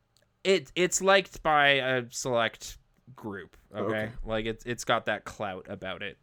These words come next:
Speaker 1: In
Speaker 2: Okay.
Speaker 1: the, in, it's sort of like Vanishing Point,
Speaker 2: Yeah,
Speaker 1: where I
Speaker 2: Roger
Speaker 1: thought
Speaker 2: gave
Speaker 1: that
Speaker 2: it
Speaker 1: movie was Dullsville.
Speaker 2: Yeah, Roger gave it two and a half out of four, so he thought it was just okay.
Speaker 1: But maybe he was wrong.
Speaker 2: Sure.
Speaker 1: Uh, as he
Speaker 2: Anyways,
Speaker 1: sometimes is.
Speaker 2: uh, Bruce Dern update. Okay, yeah,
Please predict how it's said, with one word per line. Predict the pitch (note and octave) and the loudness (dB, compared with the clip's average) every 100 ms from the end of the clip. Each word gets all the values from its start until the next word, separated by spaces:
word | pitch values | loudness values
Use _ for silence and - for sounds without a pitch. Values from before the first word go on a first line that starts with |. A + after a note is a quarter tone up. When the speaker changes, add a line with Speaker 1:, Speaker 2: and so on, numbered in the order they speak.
| _ - | _ -14
Speaker 1:
In | G#2 | -8
Speaker 2:
Okay. | G#2 | -6
Speaker 1:
the, | A2 G#2 - | -6 -10 -10
in, | G#2+ - | -12 -12
it's | C3+ | -4
sort | A3 F3+ | 0 0
of | |
like | C3 | 0
Vanishing | A#2+ B2 A#2 A#2 | -2 -4 -4 -10
Point, | - A#2 | -6 0
Speaker 2:
Yeah, | C3 | 2
Speaker 1:
where | B2+ | 4
I | - | 4
Speaker 2:
Roger | - - | 4 4
Speaker 1:
thought | D3 | 4
Speaker 2:
gave | |
Speaker 1:
that | C3 A#2 | 4 2
Speaker 2:
it | |
Speaker 1:
movie | A2+ A#2 | 0 -6
was | A2 - - | -6 -8 -2
Dullsville. | A2 A#2 B2 C3+ C#3+ E3 _ _ - | 0 0 -2 -4 -4 -6 _ _ -6
Speaker 2:
Yeah, | C#3 A#2 - - | 0 0 -2 -6
Roger | C3 E3 G3 | 2 2 4
gave | F3+ | 2
it | C3 | 0
two | C#3 | 0
and | A#2+ | -2
a | |
half | G3 G#3+ - | -2 -6 -6
out | |
of | - | -8
four, | - - - | -8 -8 -8
so | - F#2 | -6 -8
he | B2 A#2+ B2+ | -6 -4 -4
thought | - - | -4 -8
it | - | -8
was | - | -10
just | - - | -12 -14
okay. | - - - _ _ _ _ _ _ _ _ | -16 -18 -20 _ _ _ _ _ _ _ _
Speaker 1:
But | B2 A2+ | -10 -8
maybe | A#2 A#2+ | -6 -4
he | B2+ | -4
was | C3 | -2
wrong. | E3 F3+ _ _ _ | -4 -6 _ _ _
Speaker 2:
Sure. | - G#2+ | -8 -6
Speaker 1:
Uh, | G#2+ A2 A2 - - - | -6 -8 -12 -16 -20 -10
as | A2+ A2 | -4 2
he | F#3 | 4
Speaker 2:
Anyways, | C3 G2+ | 4 2
Speaker 1:
sometimes | B2 D#3+ | -4 -10
is. | C3+ _ - - | -14 _ -10 -2
Speaker 2:
uh, | C#3+ C#3 | 2 2
Bruce | C#3 F3 - | 0 -4 0
Dern | F3 E3+ D#3+ D#3 | 0 0 0 -2
update. | - C3 - D3 A2+ | -4 -4 0 -2 0
Okay, | D#3 E3 | 2 4
yeah, | D#3 | 4